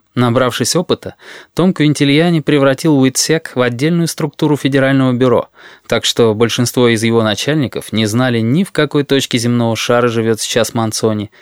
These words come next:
ни как его отныне зовут. Фред записал имя непорядочного жильца Пиццайоло.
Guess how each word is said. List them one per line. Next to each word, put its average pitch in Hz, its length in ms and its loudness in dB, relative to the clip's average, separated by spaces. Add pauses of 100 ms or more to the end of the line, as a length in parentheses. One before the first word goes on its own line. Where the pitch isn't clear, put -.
(240)
ни 113 140 0
как 131 300 -4
его 135 180 0
отныне 110 380 -2
зовут. 101 480 -2 (1200)
Фред 147 400 0
записал 151 540 0
имя 156 220 2
непорядочного 135 720 2
жильца 120 400 -2
Пиццайоло. 123 840 -2